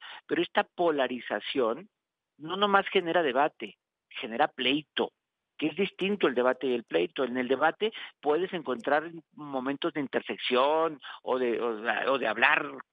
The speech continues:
con moderación, pero en la polarización los extremos se separan y entonces ya no se hablan bien.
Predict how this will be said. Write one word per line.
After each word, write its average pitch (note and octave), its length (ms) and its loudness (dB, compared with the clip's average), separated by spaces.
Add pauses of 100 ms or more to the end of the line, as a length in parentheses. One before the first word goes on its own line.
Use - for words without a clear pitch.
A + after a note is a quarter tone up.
(240)
con C3+ 100 0
moderación, B2 640 2 (500)
pero C#3 260 2
en C3+ 300 -4
la G3 340 4 (540)
polarización B2+ 880 0 (280)
los A#2+ 360 0
extremos B2+ 560 -2
se - 80 -6
separan B2 680 2 (680)
y B2+ 120 2
entonces C3 540 0
ya B2 220 6
no D#3+ 200 -2
se D#3+ 160 2
hablan C#3+ 440 2
bien. C#3 420 0